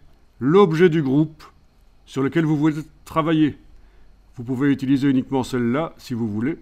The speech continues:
Ça va passer en revue, vous allez voir, ça passe en revue les objets du groupe. Il n'y en a que deux ici, donc c'est facile, mais parfois vous avez des groupes avec, euh, dix, vingt objets.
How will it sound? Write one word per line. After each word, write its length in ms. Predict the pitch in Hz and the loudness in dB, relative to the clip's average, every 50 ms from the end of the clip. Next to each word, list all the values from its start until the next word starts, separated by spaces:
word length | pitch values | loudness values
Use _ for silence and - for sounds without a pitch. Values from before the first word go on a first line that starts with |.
| - - - - - - - - _ _ _ - | -18 -20 -20 -20 -20 -20 -20 -20 _ _ _ -20
Ça 180 | - - 127 | -8 -6 -4
va 180 | 127 117 143 143 | -2 -2 -2 -2
passer 460 | 139 - - 196 175 - - 196 190 | -2 0 0 0 0 0 2 4 4
en 160 | 185 175 165 | 4 4 2
revue, 400 | 139 160 151 135 123 127 139 147 | 2 2 0 2 0 0 0 0
vous 240 | 147 139 131 127 110 | 0 0 -2 -2 -2
allez 160 | 117 117 117 | -2 -2 -2
voir, 540 | 110 92 95 107 127 139 143 131 - - - | -4 -4 -6 -6 -6 -4 -4 -6 -8 -12 -20
ça 200 | - - 110 104 | -14 -10 -10 -10
passe 380 | - - - 160 160 147 - - | -10 -6 -6 -4 -4 -4 -4 -4
en 120 | 143 127 | -4 -4
revue 540 | 110 131 127 127 117 123 139 143 151 143 - - - - - - - - - - - | -2 -2 -2 -2 -2 0 0 0 0 0 -2 -8 -16 -20 -20 -20 -20 -20 -20 -20 -10
les 420 | 110 107 117 131 135 131 123 117 135 | -8 -4 0 0 0 0 0 0 0
objets 260 | 147 131 120 139 139 | 0 0 0 0 0
du 100 | 127 139 | 0 0
groupe. 300 | - 110 147 165 - - | -2 0 -2 -4 0 2
Il 60 | 151 | 2
n'y 60 | 143 | 2
en 80 | 147 139 | 4 2
a 80 | 151 151 | 0 2
que 120 | - 190 | 2 2
deux 340 | 175 160 214 233 226 214 185 | 2 2 0 0 0 0 0
ici, 240 | 151 - - 156 147 | -2 -2 -4 -4 -4
donc 160 | 131 123 - | -4 -4 -6
c'est 140 | - 135 113 | -8 -8 -8
facile, 360 | 147 143 - - 196 175 143 | -8 -10 -8 -6 -4 -2 -2
mais 160 | 127 113 113 | -2 -2 -2
parfois 300 | 113 110 101 - 190 196 | -6 -8 -8 -4 -4 -4
vous 140 | 185 139 143 | -2 -2 -2
avez 120 | 120 123 | -2 0
des 120 | 113 120 117 | -2 -2 -2
groupes 260 | 113 143 185 156 - | -2 -2 -2 -2 -2
avec, 320 | 127 101 113 120 95 - | -4 -2 -2 -6 -4 -4
euh, 160 | 113 113 107 | -6 -4 -4
dix, 380 | 101 101 104 143 175 170 131 110 | -4 -4 -4 -4 -4 -4 -4 -4
vingt 180 | 110 131 147 147 | -2 -2 -2 0
objets. 420 | 123 113 101 107 117 156 175 - | -2 -4 -4 -6 -8 -8 -10 -12